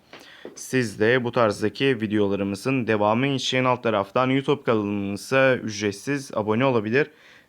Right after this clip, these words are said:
ve bu sayede bizlere desteklerinizi iletebilirsiniz. Android T V ile YouTube'da oturum açmak için Google hesabı, e-posta adresinizi ve şifrenizi girin.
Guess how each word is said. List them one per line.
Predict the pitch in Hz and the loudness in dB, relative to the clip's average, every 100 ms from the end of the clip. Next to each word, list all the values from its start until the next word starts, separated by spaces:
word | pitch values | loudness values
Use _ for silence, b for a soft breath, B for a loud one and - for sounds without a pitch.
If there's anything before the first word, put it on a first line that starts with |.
| - | -4
ve | 123 131 110 | 0 0 -2
bu | 120 | -6
sayede | - 85 98 120 117 107 | -6 -4 0 0 0 -4
bizlere | 107 101 98 120 120 | -8 -4 0 2 0
desteklerinizi | 98 101 98 - 95 98 98 127 127 - | -2 -6 -8 -6 -6 -6 -4 -2 -2 -4
iletebilirsiniz. | 101 98 127 113 101 98 - 104 101 95 - _ _ _ _ _ _ _ _ _ _ B B B | -6 -4 -2 -2 -4 -6 -4 -2 -4 -6 -14 _ _ _ _ _ _ _ _ _ _ B B B
Android | 110 113 135 170 | 4 4 4 2
T | 170 139 | 0 2
V | 127 | 4
ile | 131 | 4
YouTube'da | 139 139 - | 2 -2 0
oturum | 117 120 120 | 0 2 2
açmak | 117 113 135 127 | 2 2 -2 -2
için | 123 123 | -2 0
Google | 120 127 139 | 2 4 4
hesabı, | 123 - 101 98 123 120 - 107 | 2 0 0 2 0 0 -4 -4
e-posta | 107 135 135 131 | -2 -2 0 0
adresinizi | 104 98 110 101 131 123 | 0 -2 -6 -4 -2 -2
ve | |
şifrenizi | 127 - - 104 101 143 | -2 -4 -4 -4 -4 -2
girin. | 113 101 98 | 0 0 -2